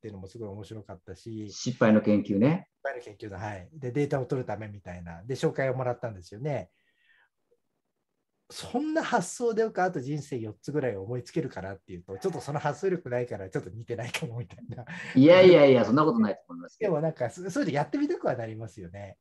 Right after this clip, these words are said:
Speaker 2: うん。
Speaker 1: だ-、そういう意味で言うと、あー、だからそうか。あの、この本読ませていただいて、自分の今後のキャリアを考える上でのヒントもたくさんいただいたんだなっ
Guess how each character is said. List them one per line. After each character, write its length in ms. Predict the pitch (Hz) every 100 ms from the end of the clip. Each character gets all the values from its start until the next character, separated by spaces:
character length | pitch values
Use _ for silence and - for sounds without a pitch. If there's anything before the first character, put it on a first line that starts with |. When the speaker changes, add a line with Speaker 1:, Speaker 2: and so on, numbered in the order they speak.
| -
Speaker 2:
う 100 | 110
ん。 640 | 113 107 101 95 90 90 _ _ _ _
Speaker 1:
だ-、 180 | 147 135 - _
そ 220 | 262 320
う 40 |
い 20 |
う 40 | 330
意 100 | 339
味 80 | 247
で 40 |
言 100 | 156
う 20 |
と、 320 | 147 156 127
あ 180 | 117 113
ー、 40 | 117
だ 100 | 127
か 100 | 113
ら 100 | 107
そ 120 | 131
う 60 |
か。 300 | - 101 90 - - _
あ 200 | 120 120
の、 480 | 120 117 117 113 110 -
こ 80 |
の 140 | 147 165
本 140 | 190
読 120 | 180
ま 140 | 147 156
せ 60 |
て 60 | 165
い 60 | 135
た 80 |
だ 100 | 123 120
い 60 |
て、 120 | 120 117
自 220 | 110 151
分 280 | 247 294 294
の 100 | 294
今 340 | - 277 285
後 100 | 294
の 140 | 294
キ 140 | 285 302
ャ 80 | 294
リ 200 | 285 254
ア 120 | 131
を 600 | 117 131 139 117 98 - _ _ _
考 300 | - 196 226 262
え 120 | 269
る 160 | 185
上 140 | 139 147
で 120 | 131
の 100 | 104
ヒ 160 | - 202
ン 80 |
ト 100 | 208
も 140 | 160 117
た 100 | -
く 100 | -
さ 120 | 131
ん 80 | 127
い 40 |
た 140 | 123 123
だ 80 |
い 100 | 131
た 120 | 131 139
ん 80 |
だ 100 | 113
な 280 | 98 101 104
っ 80 | 104